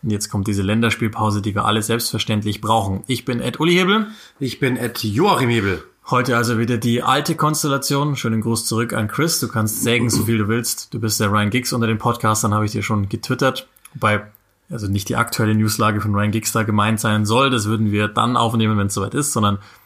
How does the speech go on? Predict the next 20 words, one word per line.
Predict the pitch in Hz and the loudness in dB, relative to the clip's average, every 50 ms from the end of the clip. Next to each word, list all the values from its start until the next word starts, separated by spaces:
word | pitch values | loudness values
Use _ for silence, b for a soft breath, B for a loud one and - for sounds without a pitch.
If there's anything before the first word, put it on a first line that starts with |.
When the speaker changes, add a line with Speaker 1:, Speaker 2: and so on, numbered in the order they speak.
| B B B | B B B
Speaker 1:
grundsätzlich | - 104 110 110 104 110 110 - - - 107 - | -2 0 0 0 2 0 -2 0 -2 -2 -2 -2
das, | - 101 - - | -2 -4 -4 -2
was | 98 95 | -4 -4
ich | 98 92 - | -2 -2 -2
so | - 101 92 98 _ B B B B B B | -2 -4 -4 -6 _ B B B B B B
gelesen | - 120 110 117 123 113 123 107 92 | 0 2 4 4 4 4 2 2 2
hatte | 107 104 - 107 95 101 - - | 2 2 2 0 -4 -4 -6 -4
über | 139 117 98 107 | -2 0 0 0
den | 104 107 104 101 98 B B B B B B | 0 0 0 0 -2 B B B B B B
bis | - 113 - - | -2 -2 0 0
dahin. | 110 104 101 101 92 82 - b b b b b b _ _ _ _ _ B B B B B B B B | 0 2 2 0 0 -4 -8 b b b b b b _ _ _ _ _ B B B B B B B B
Bevor | - 127 139 156 160 | -2 2 4 4 6
wir, | 180 190 185 180 165 - - - - - | 6 4 4 2 -2 -4 -8 -12 -8 -2
äh, | 208 156 143 147 143 143 - | 0 2 2 2 0 0 0
die, | 151 143 135 135 131 - - - | 2 2 2 0 -2 -4 -10 -8
im, | - 175 160 151 160 165 180 185 170 147 147 | -4 -4 -4 -4 -6 -8 -6 -4 -2 -2 0
im | - 151 135 131 139 | 0 0 0 0 0
U-S-amerikanischen | - - 143 135 160 170 - - - 165 - 139 139 139 131 139 - - 135 143 147 135 - 135 131 117 | 0 0 0 0 0 0 0 0 -2 -2 -2 -2 -2 0 0 -2 0 0 0 0 0 0 -2 -2 -2 -2
Stil | - - - 160 156 165 170 160 | -2 0 0 2 4 4 4 4
die | 143 139 - 131 127 131 127 | 2 0 0 0 0 -2 -2